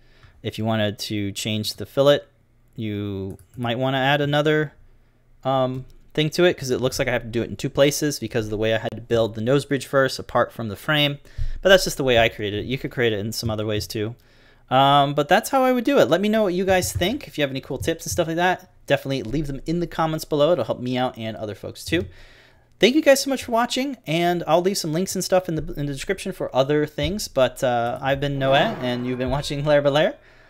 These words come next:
I'll see you guys next week, or whenever I do these. <laughs> Thank you guys. Until next time, remember to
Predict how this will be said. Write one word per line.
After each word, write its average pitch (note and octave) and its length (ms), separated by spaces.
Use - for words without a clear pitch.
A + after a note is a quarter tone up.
I'll E3 80
see - 140
you C#4 80
guys B3+ 240
next F#3 320
week, D3+ 400
or E3+ 240
whenever E3 300
I C#3+ 60
do B2 120
these. G2 280
<laughs> - 140
Thank E3+ 440
you D#3+ 80
guys. D#3+ 240
Until C#3+ 320
next D3+ 280
time, D3+ 200
remember D3+ 300
to D3+ 340